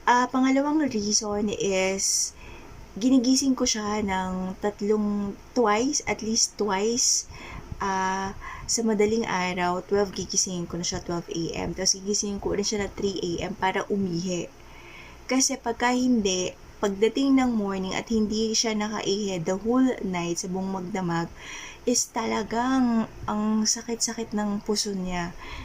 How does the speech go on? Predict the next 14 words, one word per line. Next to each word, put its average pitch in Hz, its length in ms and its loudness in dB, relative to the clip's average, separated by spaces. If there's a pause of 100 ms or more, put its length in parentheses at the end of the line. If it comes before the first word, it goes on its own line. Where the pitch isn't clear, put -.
(140)
Ganon. 190 320 -2
So, 196 320 0
na-U 208 320 2
T 240 240 -2
I 208 160 0
na 202 80 0
siya 202 240 -2
dahil 175 320 -6
dun. 170 400 0 (560)
So, 180 320 -2
yun 208 240 2
din 226 80 4
inisip 202 480 0
ko. 180 400 0